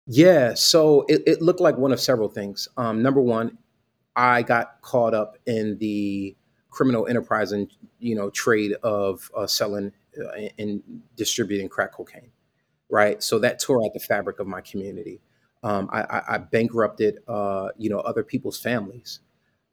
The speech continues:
as a result of having, you know, a moderately lucra-, lucrative career in narcotics trafficking. The second thing that it did was I harmed other people physically,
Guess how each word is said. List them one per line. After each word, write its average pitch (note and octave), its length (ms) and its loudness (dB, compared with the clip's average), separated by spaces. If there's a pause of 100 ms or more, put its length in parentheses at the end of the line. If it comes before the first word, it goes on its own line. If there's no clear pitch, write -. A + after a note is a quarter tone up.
(140)
as A#2 200 2
a A2 40 -2
result G#2+ 460 0
of G2+ 460 0 (180)
having, G2+ 600 -2
you A2 120 -4
know, G2 200 -4
a G#2+ 220 -10 (460)
moderately A2 460 -2
lucra-, G#2 480 -2
lucrative A#2 560 -2
career G#2 580 0
in G2 380 -6
narcotics G2+ 460 -10
trafficking. F#2 400 -18 (460)
The C#3+ 60 4
second G3 360 4
thing C3 140 4
that A2 140 0
it G2 120 -2
did G2+ 260 -2
was G2 460 -6 (400)
I C#3 100 6
harmed C#3 400 2
other B2+ 220 0
people - 560 -6
physically, G#2 600 -4